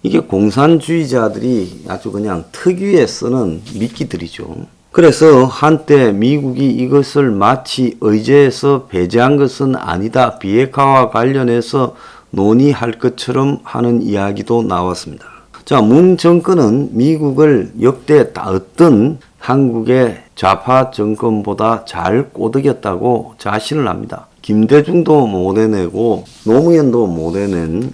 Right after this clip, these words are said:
이야-, 일을 자기들이 해냈다고 하는 거죠. 김대중은 과거에 이 클린턴과 부시 정권 초기를 상대했어야 되고, 또 노무현 정권은 부시를 상대했어야 됐습니다.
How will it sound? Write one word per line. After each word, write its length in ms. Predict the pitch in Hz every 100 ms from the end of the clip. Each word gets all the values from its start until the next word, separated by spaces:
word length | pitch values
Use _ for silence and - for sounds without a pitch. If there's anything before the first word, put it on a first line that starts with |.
| -
이야-, 340 | 87 90 92
일을 540 | 80 87 107 101 82 117
자기들이 800 | - 98 107 120 120 117 127 120
해냈다고 640 | - 95 104 113 - 85 90
하는 320 | - 95 95
거죠. 440 | 95 - 80 98 123 _
김대중은 960 | - 104 110 135 156 160 151 151 127 95
과거에 720 | 90 87 101 113 117 92 110
이 220 | 117 101
클린턴과 1040 | 92 - 110 143 139 151 131 110 117 92 -
부시 280 | - 131 123
정권 440 | 117 113 117 113 104
초기를 720 | - 127 123 110 113 135 -
상대했어야 840 | - - 95 92 90 92 - 90 80
되고, 160 | 73 - _ _
또 440 | - 143 110 131 - - _ -
노무현 540 | 117 139 151 143 123
정권은 680 | 107 104 107 110 117 117 -
부시를 440 | 120 131 - 120 123
상대했어야 600 | - 95 87 82 - -
됐습니다. 480 | - - _ _